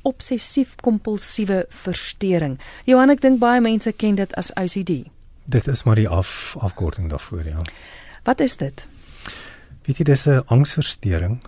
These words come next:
Speaker 2: So, dit begin by mense wat herhalende gedagtes koester oor een of ander onderwerp en dit veroorsaak vir hulle, ehm, 'n hoë vlak van angs, vrees, negatiewe afwagting.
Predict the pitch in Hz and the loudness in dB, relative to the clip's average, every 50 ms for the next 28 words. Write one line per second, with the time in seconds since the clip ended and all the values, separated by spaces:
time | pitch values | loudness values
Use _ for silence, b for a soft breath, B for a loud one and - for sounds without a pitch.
0 | - - - - - 117 101 104 95 85 80 - - 127 113 110 110 110 104 90 | -20 -20 -20 -10 -8 -4 -4 -4 -4 -4 -4 -2 0 2 2 4 4 4 4 2
1 | 87 85 85 90 - - 123 110 95 92 90 92 - - - 98 95 95 92 78 | 2 2 2 0 0 -2 -2 -2 -2 -2 -2 -4 -4 -6 -6 -4 -2 0 0 0
2 | 78 82 90 95 98 98 95 - - 104 80 78 78 87 - - - - - 104 | 0 0 0 2 2 2 0 0 -2 -4 -4 -2 -2 -2 -4 -6 -10 -8 -6 -6
3 | 95 - - - - - - - - - 104 - - - 113 107 107 95 90 90 | -6 -6 -6 -8 -8 -10 -12 -12 -8 -8 -8 -8 -6 -6 -6 -6 -4 -4 -6 -6
4 | - 92 92 92 87 - 95 90 85 90 - - 95 95 92 87 90 90 107 135 | -4 -4 -2 -2 -2 -4 -4 -4 -4 -4 -4 -4 -2 -2 -2 -2 -2 -2 -2 -4
5 | - B B B B B B B B B B B - - 104 95 87 92 - - | -4 B B B B B B B B B B B -2 0 0 2 2 2 0 -2
6 | - - - 107 104 - - - 104 98 - - - - 104 92 90 87 85 87 | -4 -2 0 2 2 2 2 0 0 -2 -2 -4 -6 -4 0 0 2 2 2 4
7 | 87 90 90 87 87 - - - 80 82 85 90 87 85 87 85 87 98 107 107 | 4 4 4 2 0 -2 -2 -2 0 0 0 0 0 0 2 4 6 8 8 8
8 | - - 120 104 95 - - - 98 98 - - - 113 110 107 107 110 107 101 | 6 6 4 2 2 2 -2 -2 -2 -2 -2 0 2 4 4 6 4 4 2 0
9 | - - - - - - - - - - - - 135 117 113 107 104 104 104 101 | -2 -4 -4 -6 -6 -8 -8 -10 -12 -14 -6 -4 -2 0 0 2 2 0 0 -2
10 | - - - - - 95 95 98 95 - 104 - - 95 87 - 87 95 95 90 | -4 -6 -8 -6 -2 0 2 2 2 0 -2 -2 -2 -2 -4 -2 -2 -2 -2 0
11 | 87 87 - - - 127 147 170 | -2 -2 -4 -4 -4 -4 -4 -4